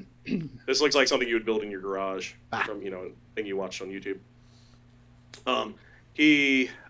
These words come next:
Speaker 1: uh, he called the act a, an act of civil disobedience and was actually surprised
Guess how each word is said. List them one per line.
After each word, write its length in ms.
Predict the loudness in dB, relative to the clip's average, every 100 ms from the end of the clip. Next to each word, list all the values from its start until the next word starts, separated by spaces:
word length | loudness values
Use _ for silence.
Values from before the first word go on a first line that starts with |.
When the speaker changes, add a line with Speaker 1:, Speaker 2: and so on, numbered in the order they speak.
| 0
Speaker 1:
uh, 280 | 4 4 2 -4 -14 -20 _ _ _ _ _ -20 -20 -20 -20 _ _ -16 -8
he 80 |
called 200 | 2 4
the 100 | 6 6
act 220 | 6 4
a, 640 | 0 2 0 0 -2 -4 -12 -12
an 120 | -4
act 220 | -2 -2
of 80 | -4
civil 200 | -6 -4
disobedience 680 | -6 -4 -4 -2 -2 -2 -4
and 100 | -6
was 120 | -4
actually 260 | -4 -4 -4
surprised 760 | -6 -2 2 4 2 0 -6